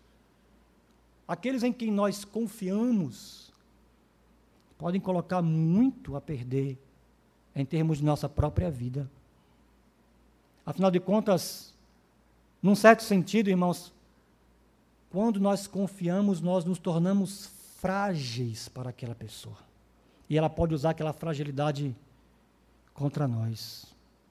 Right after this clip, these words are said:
Então, essa pessoa que tá querendo ser aceita na presença de Deus, ela não faz nenhum tipo de mal, seja a quem for.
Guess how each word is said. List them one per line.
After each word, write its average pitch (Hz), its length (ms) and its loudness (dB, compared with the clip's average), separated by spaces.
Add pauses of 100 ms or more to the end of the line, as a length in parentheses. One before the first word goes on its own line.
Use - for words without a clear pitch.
(1120)
Então, 185 320 6 (440)
essa 226 420 4
pessoa 190 440 0
que - 100 -8
tá 175 220 2
querendo 170 580 0
ser - 220 0
aceita 175 360 0
na 165 140 6
presença 160 420 2
de 139 80 0
Deus, 156 500 0 (680)
ela 180 300 2
não 185 320 4
faz 175 440 -2
nenhum 208 760 2 (180)
tipo 214 380 -2
de 180 160 -4
mal, 160 520 -2
seja 190 840 -4
a 170 100 -6 (300)
quem 226 480 0 (560)
for. - 640 -10